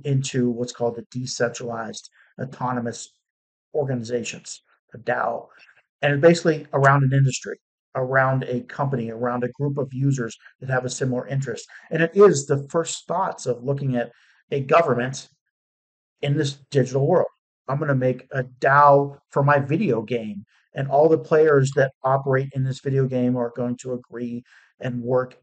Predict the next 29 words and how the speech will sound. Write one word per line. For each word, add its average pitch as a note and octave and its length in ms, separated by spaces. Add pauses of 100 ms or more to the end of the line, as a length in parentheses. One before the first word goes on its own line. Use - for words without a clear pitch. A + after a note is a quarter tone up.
within B2 320
these A2+ 240
bounds A#2 460
of A2+ 200
a A2+ 220 (840)
digital B2+ 560
air A2 420
government B2 560 (140)
for B2 480 (400)
these A#2+ 260
group B2 220
of G#2+ 180
users. - 560 (560)
Uh, D3 160 (120)
and D3+ 180
those E3+ 360
controls D#3 720
and B2 140
things C#3 200
are B2 60
starting - 280
to - 40
pop B2+ 260
up. F#3+ 280 (800)
But D3 260
what D#3+ 240
we F3 140
saw D3+ 400
with, C3 260